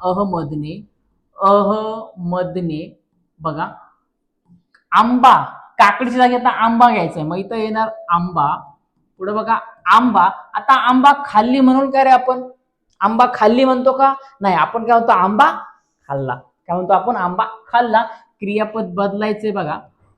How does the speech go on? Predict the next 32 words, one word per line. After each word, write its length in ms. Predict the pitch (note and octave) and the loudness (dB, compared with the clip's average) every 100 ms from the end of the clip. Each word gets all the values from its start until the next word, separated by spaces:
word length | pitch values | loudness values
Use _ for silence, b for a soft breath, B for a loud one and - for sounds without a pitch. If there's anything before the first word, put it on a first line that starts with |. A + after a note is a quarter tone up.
| _ | _
आणि 200 | D#3+ F#3 | -12 -10
इथं 200 | F#3+ F3 | -10 -10
तुमचं 360 | F#3 F3+ E3+ G3 - b b - | -8 -8 -8 -12 -18 b b -6
फायनली 520 | D#3+ E3 F#3+ D4 _ | -4 -4 -8 -10 _
उत्तर 340 | G#3+ - E3 C#3 | -12 -10 -14 -18
येणार, 240 | B2+ - _ D#3+ | -20 -20 _ -14
फुल 120 | D3+ | -14
स्टॉप 240 | - C3+ | -14 -20
द्यायचा. 280 | B2 A#2+ _ _ | -20 -20 _ _
ठीक 160 | B3+ C4+ | -10 -8
आहे, 340 | D#4+ - - - | -10 -12 -20 -4
पुढे 140 | B3+ | 0
बघा, 220 | C4+ A3 | 2 2
मेरीकडे 600 | F#3 G#3 A#3 C#4 C#4+ C4 C4+ | 0 2 2 2 2 4 4
एक 400 | - A#3+ A#3+ C4+ | 2 -2 -2 -4
रुपया 280 | C4 C4+ | 0 4
होता, 380 | B3 A3+ B3 B3+ | 4 4 0 0
तर 60 | B3+ | -2
कंसात 360 | - A#3 A3+ | -2 -2 -2
पाच 400 | B3 - A3 A3 | -2 2 4 2
रुपये 240 | A3 G#3+ G#3+ | -4 -8 -2
दिले. 460 | G3+ D3 - _ - | -2 -2 -8 _ 0
मग 100 | A3 | 4
आता 260 | A3+ B3+ | 4 4
मेरीकडे 600 | C#4 B3+ A#3+ C4 C4 C4+ | 4 6 4 2 2 2
एक 320 | C4+ C4+ B3 G#3 | 2 2 -2 -2
रुपया 400 | C#4 C#4 C#4+ C#4+ | -4 4 6 6
दिलाय, 340 | A#3+ G#3 C3+ - _ - | 6 0 -2 -4 _ 0
बरोबर 240 | A3+ C#4 | 4 4
आहे, 100 | C4 | 4
कंसात 300 | A#3+ A#3 C4+ | 0 -2 -4
पाच 480 | - - C4+ C#4 | -6 0 2 0